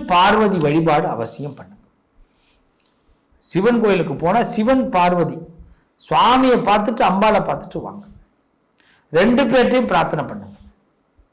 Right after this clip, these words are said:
அவசியம் கும்பராசிக்காரர்கள் சிவன் பார்வதி வழிபாடு, விநாயகர், முருகன், சண்டிகேஸ்வரர் வழிபாடு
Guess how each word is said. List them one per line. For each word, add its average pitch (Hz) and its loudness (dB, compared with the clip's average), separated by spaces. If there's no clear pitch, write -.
அவசியம் 269 2
கும்பராசிக்காரர்கள் 226 2
சிவன் 254 0
பார்வதி 202 2
வழிபாடு, 180 2
விநாயகர், 233 2
முருகன், 220 2
சண்டிகேஸ்வரர் 202 0
வழிபாடு 180 2